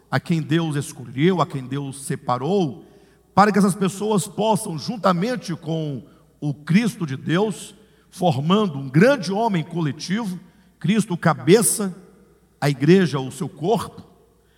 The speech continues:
Cristo noivo, a igreja a sua noiva, Cristo o capitão, o general, a igreja o seu exército, para levar a cabo o cumprimento do supremo propósito de Deus. Agora,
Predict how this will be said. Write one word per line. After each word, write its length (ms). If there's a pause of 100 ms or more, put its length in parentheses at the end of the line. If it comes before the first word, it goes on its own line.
(140)
Cristo 440
noivo, 640 (680)
a 100
igreja 560
a 80
sua 240
noiva, 540 (640)
Cristo 480
o 160
capitão, 640
o 20
general, 1080
a 80
igreja 400
o 40
seu 160
exército, 600 (680)
para 240
levar 460
a 80
cabo 680
o 120
cumprimento 800 (500)
do 60
supremo 440
propósito 460
de 80
Deus. 480 (140)
Agora, 580